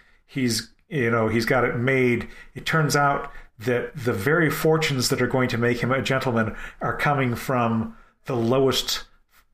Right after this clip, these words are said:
uh, source he can think of, from a, from a convict who is under, you know, threat of death if, if he ever comes back to, to England,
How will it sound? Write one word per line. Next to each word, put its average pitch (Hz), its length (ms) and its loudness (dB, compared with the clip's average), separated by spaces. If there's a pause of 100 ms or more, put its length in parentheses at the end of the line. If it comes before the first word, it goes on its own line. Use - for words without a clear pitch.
(120)
uh, 117 260 0
source 131 440 2
he 127 80 0
can 110 160 -2
think 113 300 -4
of, 120 300 -2
from - 400 -4
a, 120 140 -2
from 110 220 -6
a 107 60 -2
convict 135 760 0 (300)
who 117 320 -4 (200)
is 107 440 -4 (500)
under, 110 720 0 (180)
you 123 120 -6
know, 107 160 -2
threat 120 380 -2
of 98 160 -2
death 127 360 0
if, 113 120 0
if - 200 -2
he 123 100 2
ever 117 120 2
comes 113 240 -4
back 110 300 -2
to, 113 220 -4
to - 140 -10
England, 139 500 0